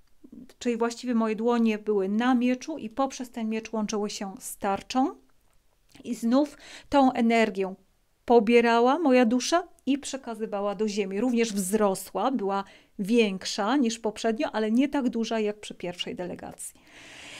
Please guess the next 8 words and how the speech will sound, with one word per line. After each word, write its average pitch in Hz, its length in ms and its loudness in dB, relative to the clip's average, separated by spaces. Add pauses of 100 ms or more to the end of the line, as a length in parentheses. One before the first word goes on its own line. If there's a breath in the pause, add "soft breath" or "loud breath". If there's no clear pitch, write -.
(340 loud breath)
I 240 460 0 (420)
ta 320 240 4
energia 208 840 2
to 226 160 -4
była 233 200 0
typowo 285 760 2
energia 214 920 2
cięcia. - 800 0